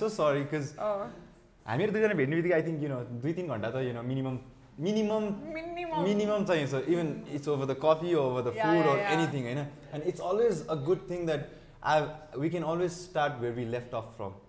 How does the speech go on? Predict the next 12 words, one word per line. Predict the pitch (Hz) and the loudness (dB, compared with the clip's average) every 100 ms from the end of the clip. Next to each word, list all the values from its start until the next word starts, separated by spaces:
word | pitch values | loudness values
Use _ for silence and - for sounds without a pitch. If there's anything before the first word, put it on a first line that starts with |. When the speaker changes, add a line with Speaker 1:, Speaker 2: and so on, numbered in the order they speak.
| 226 | -12
Speaker 2:
Mm, | 226 | -12
mm, | 156 104 | -10 -12
mm। | 104 98 196 | -12 -16 -10
Speaker 1:
त्यो | 120 107 | -8 -6
भनिन्छ | 101 117 123 127 | -6 -6 -6 -8
नि, | 123 123 | -8 -8
that | 104 101 - - - - - 202 | -8 -8 -16 -20 -20 -20 -14 -10
Speaker 2:
Yeah। | 190 190 208 110 | -10 -10 -8 -6
Speaker 1:
dialogue। | 110 113 110 | -4 -4 -4
I | 139 | -4
think | 175 143 - | -4 -6 -8
I, | 120 131 | -8 -8